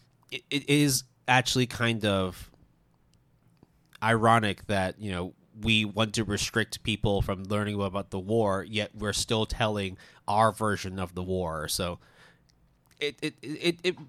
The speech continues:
begs the question, kind of similar, not, not similar in the sense of, like, you know, Bill one fifty-six and, like, deciding what's okay and what's not okay for children to read. This, in a sense, is also a, hey, look, um, why is it that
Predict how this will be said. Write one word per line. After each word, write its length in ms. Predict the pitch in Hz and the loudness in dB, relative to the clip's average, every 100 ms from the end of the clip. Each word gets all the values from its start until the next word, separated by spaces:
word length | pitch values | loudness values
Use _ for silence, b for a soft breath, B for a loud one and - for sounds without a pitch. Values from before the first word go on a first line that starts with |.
| - | -12
begs 280 | 151 220 - | 4 6 6
the 100 | 226 | 0
question, 500 | - 147 143 - 113 | 4 6 6 2 -4
kind 240 | - 226 262 | 0 2 2
of 60 | |
similar, 580 | - 190 190 196 196 170 - | 4 4 4 4 4 2 -6
not, 160 | 170 170 _ 156 | -8 -8 _ -2
not 320 | 208 226 - | -2 0 0
similar 300 | 180 170 165 | 2 4 2
in 120 | 131 | 0
the 80 | 127 | -2
sense 300 | 127 123 135 | 0 0 -2
of, 160 | 120 | -2
like, 160 | 107 98 - | -2 -4 -4
you 80 | 104 | -4
know, 160 | 98 B B - | -4 B B 0
Bill 120 | 123 | 2
one 140 | 123 113 | 4 0
fifty-six 560 | 120 110 - 110 - | -4 -2 0 0 -2
and, 200 | 104 98 | -4 -4
like, 140 | 98 - - | -6 -6 -8
deciding 380 | 101 113 104 101 B B 110 | -4 -2 -2 -6 B B 2
what's 260 | 120 - - - | 2 2 -6 -4
okay 400 | - - 107 107 | -4 0 0 2
and 80 | 101 | 0
what's 200 | 107 - | -2 -2
not 200 | 92 95 | -2 -2
okay 360 | 107 107 95 92 | -4 -4 -6 -6
for 160 | 92 | -8
children 320 | - 101 90 | -6 -6 -8
to 120 | 85 82 | -12 -8
read. 260 | 107 101 B B - | -6 -6 B B 2
This, 220 | 156 - | 2 4
in 160 | 151 139 | 2 2
a 40 | |
sense, 260 | 131 127 120 | 2 -2 -4
is 100 | 117 | -4
also 680 | 113 123 - 117 101 - - | -2 -2 0 0 0 -2 -4
a, 200 | 104 101 | -4 -4
hey, 180 | - 113 | 0 2
look, 300 | 107 80 - - | 2 0 -4 -4
um, 420 | 110 92 87 87 - _ _ _ _ _ - b b b b b _ _ _ _ | 0 0 -2 -8 -18 _ _ _ _ _ -20 b b b b b _ _ _ _
why 260 | 107 120 170 | 4 6 8
is 180 | 165 156 | 6 4
it 120 | 120 | 2
that 320 | 123 113 | 4 4